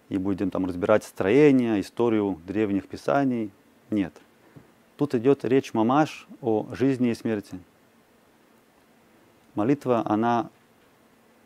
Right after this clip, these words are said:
определяет, что будет.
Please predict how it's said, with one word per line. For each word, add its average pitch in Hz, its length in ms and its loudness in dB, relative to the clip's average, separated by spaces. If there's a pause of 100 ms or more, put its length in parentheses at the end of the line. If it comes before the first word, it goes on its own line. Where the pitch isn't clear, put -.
(320)
определяет, 117 720 2 (580)
что 120 300 -2
будет. 101 420 -4